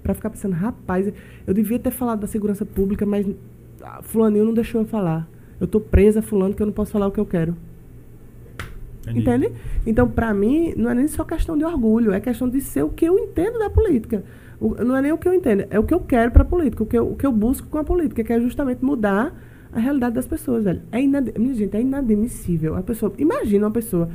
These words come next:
Speaker 1: que tá ali pedindo uma marmita, lá em Guarabira, no sol quente. Então, eles recebem de manhã, de tarde, no, é no sol quente, na chuva, é no meio da praça.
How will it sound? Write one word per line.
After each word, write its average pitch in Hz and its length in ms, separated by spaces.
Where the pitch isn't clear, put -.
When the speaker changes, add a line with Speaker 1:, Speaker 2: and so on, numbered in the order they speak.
Speaker 1:
que - 80
tá 240 160
ali 233 180
pedindo 202 280
uma 220 60
marmita, 202 440
lá 190 100
em 220 60
Guarabira, 220 400
no 202 80
sol 240 180
quente. 170 380
Então, 196 160
eles 208 160
recebem 208 440
de 214 60
manhã, 208 260
de 185 60
tarde, 196 280
no, 185 40
é 226 80
no 240 80
sol 226 200
quente, 185 260
na 208 140
chuva, 208 220
é - 20
no 254 80
meio 277 100
da 320 80
praça. 180 340